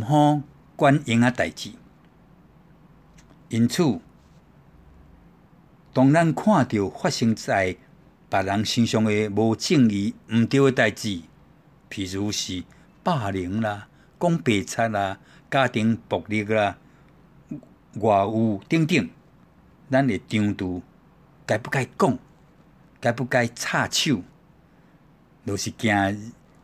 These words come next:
惹麻烦。再来，咱嘛对权威着惊，更加有权威的人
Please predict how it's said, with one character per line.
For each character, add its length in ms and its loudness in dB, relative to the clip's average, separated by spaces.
惹 400 2
麻 320 -2
烦。 260 -12
再 200 2
来， 320 2
咱 120 2
嘛 380 0
对 280 0
权 240 0
威 300 2
着 240 -4
惊， 320 -4
更 220 4
加 180 2
有 280 -2
权 280 2
威 240 4
的 80 0
人 240 -4